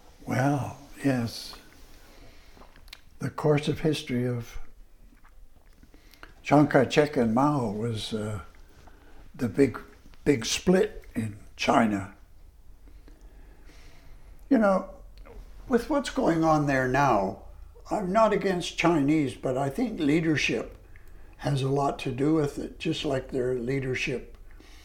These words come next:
with America and, uh, how it's changed, and the leadership in China, how it is becoming more autocratic,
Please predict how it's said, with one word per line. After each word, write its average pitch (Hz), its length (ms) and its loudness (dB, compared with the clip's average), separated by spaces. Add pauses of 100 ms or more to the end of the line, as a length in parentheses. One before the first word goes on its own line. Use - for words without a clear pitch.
(840)
with 131 520 -4 (120)
America 127 640 0
and, 117 400 0
uh, 113 260 -4 (1900)
how 139 280 2
it's 135 260 -4
changed, 110 600 -2
and 117 300 -6
the 127 60 -8
leadership 123 640 0
in 123 180 -2
China, 123 420 -2
how 123 320 -2
it 127 140 -4
is 120 180 -2
becoming 117 600 -6
more 117 220 -4
autocratic, 113 840 -6